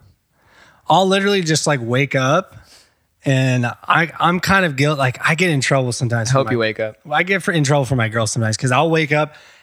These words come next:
Speaker 1: and I'll, depending on what I have to do, I'll just, like, from the get-go be on a sick one sometimes, dude. But it's
Speaker 2: So
Speaker 1: all
Speaker 2: you, you, like, jump out of bed, you're like, "I'm ready to
Speaker 1: Sorta.
Speaker 2: attack."
Speaker 1: It just, it depends. Like, it's like, I'll wake up and if I have to do, it's easier for me, for me, it's like, I'm guilty of, like,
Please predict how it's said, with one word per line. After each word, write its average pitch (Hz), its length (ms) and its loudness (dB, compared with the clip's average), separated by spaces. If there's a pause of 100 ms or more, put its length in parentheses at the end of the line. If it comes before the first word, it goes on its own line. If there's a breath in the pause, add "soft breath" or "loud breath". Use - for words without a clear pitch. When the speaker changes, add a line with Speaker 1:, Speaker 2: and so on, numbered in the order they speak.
(140 loud breath)
Speaker 1:
and 127 140 -2
I'll, 156 300 2
depending 160 380 0
on 165 120 0
what 147 120 0
I 139 100 2
have 147 180 -2
to - 80 -16
do, 127 400 -2 (520 loud breath)
I'll 143 200 2
just, 160 340 -2
like, 110 320 -4 (140)
from 143 380 -2
the 131 60 0
get-go 123 540 -2
be 120 140 0
on 107 120 0
a 101 60 -2
sick - 380 -6
one 98 180 -18
sometimes, 101 540 -16
dude. 101 240 -14 (140)
But 170 100 2
it's 196 160 2
Speaker 2:
So 220 60 2
Speaker 1:
all 208 80 2
Speaker 2:
you, 139 260 -4
you, 147 60 2
like, 127 220 0
jump 131 280 2
out 120 120 2
of 113 100 -6
bed, 110 200 0
you're 107 120 -4
like, 107 120 -2
"I'm 107 160 -6
ready 117 140 0
to 214 80 -2
Speaker 1:
Sorta. 233 220 4
Speaker 2:
attack." 165 260 0
Speaker 1:
It - 20 -2
just, 190 260 0
it 208 120 0
depends. 170 560 2
Like, 131 180 0
it's 135 140 -2
like, 131 240 0
I'll 147 200 2
wake 151 240 0
up 151 220 0
and 139 100 0
if 127 100 -2
I 131 100 2
have 147 260 0
to 143 80 -2
do, 131 220 -2
it's 156 200 -2
easier 208 360 0
for 165 160 -2
me, 151 240 -2
for 143 220 -4
me, 190 280 2
it's 196 140 -2
like, 143 180 2
I'm 160 220 0
guilty 165 320 -2
of, 139 120 -4
like, 117 220 -6